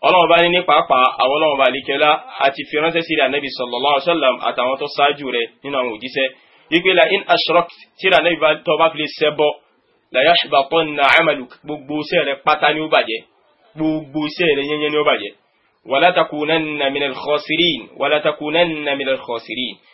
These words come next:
Wà á dẹ̀ wà nínú àwọn tí ó ṣòfò. Wà á wà nínú àwọn tí ó ṣòfò lọ́jọ́ gbéra kíyámà,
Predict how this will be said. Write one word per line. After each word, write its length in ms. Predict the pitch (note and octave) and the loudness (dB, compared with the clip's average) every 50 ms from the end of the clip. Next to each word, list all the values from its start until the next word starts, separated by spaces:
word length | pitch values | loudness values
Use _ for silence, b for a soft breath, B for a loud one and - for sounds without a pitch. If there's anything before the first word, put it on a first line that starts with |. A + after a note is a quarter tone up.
| b b b b _ | b b b b _
Wà 120 | - A2+ B2 | 0 0 2
á 60 | D3 | 4
dẹ̀ 120 | D3 E3+ | 4 4
wà 180 | D#3 C#3 B2+ A#2 | 2 4 2 0
nínú 160 | B2+ C3+ D3 C#3+ | -2 -2 -2 -2
àwọn 160 | C3 B2 A#2+ | -2 -2 -4
tí 100 | - D3 | -6 -8
ó 40 | D3 | -8
ṣòfò. 360 | C#3+ - - E3 D3+ - A#2+ - - _ _ _ _ _ _ _ _ _ _ _ - _ _ _ _ _ _ _ | -8 -6 -6 -6 -6 -6 -10 -14 -14 _ _ _ _ _ _ _ _ _ _ _ -20 _ _ _ _ _ _ _
Wà 80 | - G2 | -4 -2
á 60 | B2 | 0
wà 100 | C#3 C3 | 2 2
nínú 140 | B2+ B2+ B2+ | 2 2 2
àwọn 140 | B2 B2 A#2+ | 0 -2 -4
tí 100 | - D3 | -6 -8
ó 40 | C#3+ | -10
ṣòfò 300 | C#3 - - A2 G#2+ - A2+ | -8 -8 -8 -8 -8 -8 -8
lọ́jọ́ 240 | A2+ B2 B2+ C3 A2+ | -8 -6 -6 -6 -8
gbéra 200 | A2+ A#2 A2+ G#2+ | -6 -6 -6 -6
kíyámà, 400 | - - A#2+ C3 C#3 C#3 C3+ A#2 | -6 -2 2 4 4 4 4 0